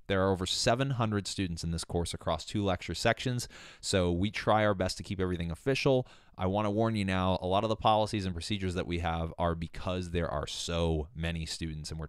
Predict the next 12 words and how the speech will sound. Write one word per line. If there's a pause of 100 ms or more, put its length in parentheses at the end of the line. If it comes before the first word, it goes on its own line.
trying
to
keep
things
straight (120)
for (140)
everybody. (840)
Okay, (400)
so (240)
this
is
the